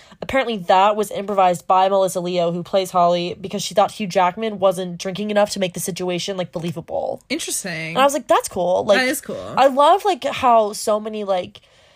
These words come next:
Speaker 1: moments in movies are improvised.
Speaker 2: Yeah.
Speaker 1: And, like, they make the final cut,
Speaker 2: Mm-hmm.
Speaker 1: which I think is awesome, 'cause it really just shows that, like, you know, directors have faith in their actors and, like, they really can shine that way.
Speaker 2: Yeah.
Speaker 1: I think it's cool.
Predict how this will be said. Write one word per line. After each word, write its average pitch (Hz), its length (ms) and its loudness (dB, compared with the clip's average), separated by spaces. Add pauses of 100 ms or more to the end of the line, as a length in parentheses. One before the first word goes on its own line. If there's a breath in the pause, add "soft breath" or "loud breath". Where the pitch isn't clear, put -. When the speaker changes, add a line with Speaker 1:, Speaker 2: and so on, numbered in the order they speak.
(240 soft breath)
Speaker 1:
moments 208 480 2
in 202 80 -4
movies 196 300 -2
are - 100 2
improvised. 185 840 -6
Speaker 2:
Yeah. 190 280 -4
Speaker 1:
And, 226 100 4
like, 208 120 2
they 208 100 2
make 202 160 0
the 196 80 -6
final 175 240 -2
cut, 170 400 -4
Speaker 2:
Mm-hmm. 226 260 -2
Speaker 1:
which 214 160 -2
I 208 80 0
think 208 160 -8
is 185 340 -8
awesome, 87 540 -8
'cause 196 160 -12
it 190 80 -6
really 185 220 -2
just 180 180 -8
shows 175 260 2
that, 180 80 -4
like, 175 200 -6
you 180 40 -6
know, 165 380 -2
directors 180 400 -2
have 180 160 -2
faith 180 180 -4
in 180 80 -2
their 170 140 -2
actors 175 500 -2
and, 170 120 -8
like, - 400 -10 (160)
they 185 100 -4
really 180 300 -4
can 175 100 -6
shine 170 300 -4
that 156 160 -8
way. 101 240 -6 (160)
Speaker 2:
Yeah. 208 240 -6 (120)
Speaker 1:
I 208 40 -14
think 208 160 -12
it's - 80 -20
cool. 107 340 -10